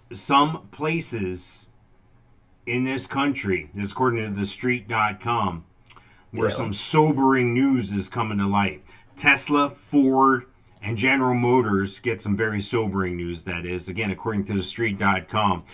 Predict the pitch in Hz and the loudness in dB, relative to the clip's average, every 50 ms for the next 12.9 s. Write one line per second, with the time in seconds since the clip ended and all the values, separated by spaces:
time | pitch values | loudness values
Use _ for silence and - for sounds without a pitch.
0 | - - - - - 98 95 98 107 123 170 208 208 202 - 175 185 170 151 135 | -20 -20 -18 -10 -6 -4 -2 -2 2 4 4 4 4 4 2 4 4 4 4 2
1 | - - - - 156 147 131 113 98 90 - _ _ - _ - - - - _ | 0 -2 -2 0 0 0 0 0 -2 -4 -6 _ _ -20 _ -20 -20 -20 -20 _
2 | - - - - - - - - 127 143 156 160 160 160 151 147 135 135 123 127 | -20 -20 -20 -20 -12 -2 4 6 6 6 6 4 2 2 2 2 4 4 4 4
3 | 131 147 143 - 175 113 101 113 151 156 156 - 156 127 127 135 131 127 135 127 | 4 4 4 2 0 0 2 2 2 2 2 0 -2 -2 0 0 0 0 0 -2
4 | 113 123 117 110 107 104 101 104 107 110 101 - - 120 113 113 104 - - - | 0 0 -2 -2 0 -2 0 -2 -2 -2 -4 -4 -4 -4 -4 -4 -6 -8 -10 -8
5 | - 120 147 185 208 208 196 - - - - 143 139 127 127 120 120 160 139 - | -4 -2 0 2 2 2 2 0 -2 -6 -4 -2 0 0 0 0 0 2 2 2
6 | 113 107 101 - - - 180 220 247 247 196 - 123 113 104 98 101 101 98 95 | 2 0 -4 -8 -6 -2 -2 0 2 2 2 2 2 0 -2 -2 -2 -2 0 0
7 | 104 98 98 95 92 95 95 101 101 - - - - - - - - 165 165 170 | 2 2 2 2 0 0 0 -2 -2 -6 -10 -18 -20 -20 -12 -4 -2 -2 0 2
8 | - 156 156 160 156 - 151 139 151 175 196 202 202 - - 147 127 104 104 120 | 4 4 4 4 2 0 -2 0 0 2 2 2 0 0 -2 -2 -2 0 0 -2
9 | 113 101 123 143 165 175 165 175 175 165 160 151 147 139 143 139 139 135 131 135 | 0 2 4 4 4 4 4 0 -2 -2 0 0 0 0 0 0 -2 -2 -2 -2
10 | 147 139 135 117 101 110 113 107 104 104 104 101 - - - - 151 156 170 156 | -2 -2 -2 -2 -4 -4 -4 -2 0 0 0 0 -2 -6 -6 -4 -2 0 0 2
11 | 170 170 165 147 139 135 135 - 131 123 123 - 135 127 127 123 - - 131 127 | 2 0 0 0 0 -2 -2 -2 -4 -4 -2 -2 0 0 0 0 -2 -4 -4 -4
12 | 127 127 123 - - - - 147 135 123 - - 123 120 120 110 - | -2 -2 -4 -6 -8 -6 -4 -2 -2 -2 -4 -4 -4 -4 -4 -4 -6